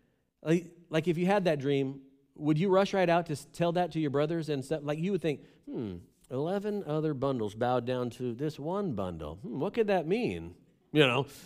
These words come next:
I have eleven brothers and, ah," you know. So, you know, he could have thought that one through. And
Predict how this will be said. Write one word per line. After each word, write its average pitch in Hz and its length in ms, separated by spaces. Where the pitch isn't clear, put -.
I 175 80
have 165 120
eleven 196 340
brothers 190 560
and, 170 180
ah," 196 680
you 143 80
know. 156 220
So, 170 480
you 180 240
know, 139 280
he 175 160
could 190 140
have 156 80
thought 131 240
that 117 160
one 104 200
through. 85 260
And 165 240